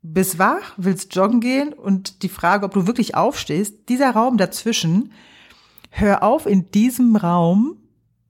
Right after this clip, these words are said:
nach guten Gefühlen zu suchen. Die wirst du da nicht finden in dem Moment. Selbstdisziplin ist eine Entscheidung. Die ist nicht, ähm, die fühlt sich in dem Moment nicht immer super an. Sogar, ich würde fast behaupten, fast nie gut an, weil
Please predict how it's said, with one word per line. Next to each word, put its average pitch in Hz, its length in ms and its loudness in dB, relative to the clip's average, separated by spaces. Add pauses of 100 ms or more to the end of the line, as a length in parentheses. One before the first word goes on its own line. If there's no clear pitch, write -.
(160)
nach 247 180 0
guten 170 260 -2
Gefühlen 285 360 -2
zu - 160 -6
suchen. 147 240 -2
Die 208 200 2
wirst 190 300 2
du 247 80 -2
da 156 180 -2
nicht 180 220 -2
finden 302 380 -4
in 151 120 0
dem 151 160 0
Moment. 131 420 -4 (1700)
Selbstdisziplin 226 800 -2
ist 226 140 -4
eine 220 220 2
Entscheidung. 214 600 0 (360)
Die 170 100 -4
ist - 260 -8
nicht, 214 600 0 (600)
ähm, 202 460 2
die 208 100 -4
fühlt 302 240 0
sich - 200 -8
in 175 160 -2
dem 254 220 0
Moment 180 440 -2
nicht 208 360 -2
immer 208 280 2
super 180 320 0
an. - 240 -8
Sogar, 175 340 2
ich 202 120 -6
würde 226 220 0
fast 208 360 -4
behaupten, 180 440 -2
fast - 340 -2
nie 240 160 0
gut 156 240 -6
an, 165 200 0
weil 175 400 2